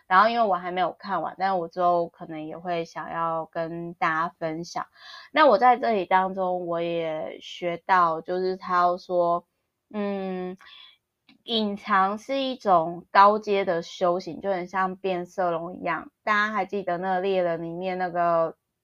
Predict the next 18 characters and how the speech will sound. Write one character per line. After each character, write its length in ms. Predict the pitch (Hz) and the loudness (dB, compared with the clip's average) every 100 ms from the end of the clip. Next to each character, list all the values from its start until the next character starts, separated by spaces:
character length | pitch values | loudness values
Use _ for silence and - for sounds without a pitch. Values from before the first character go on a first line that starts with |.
| _ | _
变 240 | - 196 190 | 0 0 0
色 220 | 196 175 | 0 0
龙 240 | 175 170 | 0 -4
有 180 | 185 180 - | -6 -8 -2
打 220 | 185 175 | 2 2
到 240 | - 202 190 | 2 0 0
蚁 160 | 170 | -2
王 240 | 170 165 165 | -2 -2 -2
的 60 | |
那 340 | 170 180 170 - | -4 -4 -4 -8
个 80 | - | -14
哦， 180 | - - | -14 -14
就 100 | - | -8
是 220 | 190 190 190 | -6 -4 -4
说， 360 | 185 175 - _ _ _ _ _ _ _ _ _ _ _ _ - - - - - | 0 0 -2 _ _ _ _ _ _ _ _ _ _ _ _ -20 -20 -20 -20 -20
如 240 | - 226 247 | 0 2 4
果 320 | 240 208 190 | 6 6 6
你 360 | 190 185 180 | 2 -4 -8